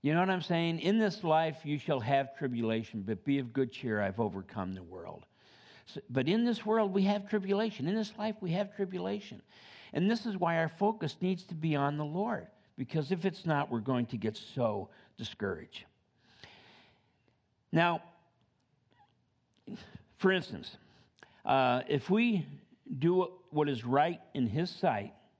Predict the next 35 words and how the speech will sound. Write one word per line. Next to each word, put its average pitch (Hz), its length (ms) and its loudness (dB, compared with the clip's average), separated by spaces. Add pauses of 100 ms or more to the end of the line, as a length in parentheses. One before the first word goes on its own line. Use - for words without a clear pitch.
(640)
in 127 120 4
other 143 180 4
words, 147 260 2
we're 135 220 4
obedient 127 680 0 (380)
for 147 100 -2
the 123 100 0
sake 196 380 -2
of 123 80 -8
fellowship, 113 520 0
of 104 120 -2
relationship 139 840 -2
with 143 140 -6
him, 107 420 -4 (1160)
then 165 180 2
the 156 80 2
Lord 175 380 2
is 151 100 -6
going 160 280 0
to 151 100 -4
bring 139 300 0
us 135 220 -2
a 117 60 -4
peace 127 440 -2
that 117 180 -6
surpasses 120 760 -2
all 123 220 2
the 120 140 -2
understanding 104 680 -4
that 95 180 -8
this 107 220 -8
world 101 320 -6
can 101 140 -6
give 92 240 -6
us. - 320 -14